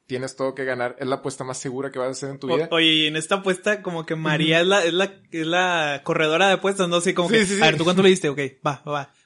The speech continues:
Speaker 2: Bueno, esto es lo que te toca de, de regreso". Como que ella recibe tu apuesta y luego te da el, el, la ganancia de regreso.
Speaker 1: Tal cual.
Speaker 2: <laughs>
Speaker 1: Y, por ejemplo, hay un, hay un punto que no hemos tocado, pero que se me hace muy importante tocar. Este, sé que está escrito en algún numeral, la verdad, no lo voy a <laughs> buscar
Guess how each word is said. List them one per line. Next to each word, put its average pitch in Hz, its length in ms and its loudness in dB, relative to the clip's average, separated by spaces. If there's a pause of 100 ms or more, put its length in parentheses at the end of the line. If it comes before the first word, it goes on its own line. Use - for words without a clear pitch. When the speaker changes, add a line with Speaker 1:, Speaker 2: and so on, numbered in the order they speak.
Speaker 2:
Bueno, 160 220 2
esto 151 140 -2
es 185 40 0
lo 175 60 4
que 175 80 0
te 165 80 0
toca 170 240 2
de, 156 240 4
de 156 120 -2
regreso". 156 360 -2
Como 160 160 -2
que 165 100 4
ella 190 140 8
recibe 226 400 4
tu 247 80 6
apuesta 233 460 6 (160)
y 156 80 -6
luego 175 180 2
te 196 80 2
da 180 160 8
el, 180 140 6
el, 151 380 0
la 147 100 -6
ganancia 147 420 -6
de 147 60 -4
regreso. 139 400 -12 (180)
Speaker 1:
Tal 107 220 -8
cual. 113 280 -4
Speaker 2:
<laughs> 113 100 -10 (640)
Speaker 1:
Y, 135 400 0 (240)
por 139 140 -6
ejemplo, 143 400 -2
hay 143 180 0
un, 175 360 -6
hay 156 180 -10
un 185 160 -4
punto 175 260 -6
que - 100 -8
no 143 80 -4
hemos 165 160 -6
tocado, 151 300 -2
pero 156 160 -6
que - 80 -14
se - 120 -10
me 120 100 -8
hace 135 140 -10
muy 143 200 -6
importante 139 480 -10
tocar. 123 360 -10 (320)
Este, 113 480 -6
sé 160 180 2
que 202 60 0
está 185 160 -2
escrito 170 320 -2
en 165 60 0
algún 151 220 -2
numeral, 147 320 0
la 143 80 -2
verdad, 127 440 -2
no 123 280 0
lo 131 120 2
voy 131 140 0
a - 20 2
<laughs> - 0 -
buscar - 260 -4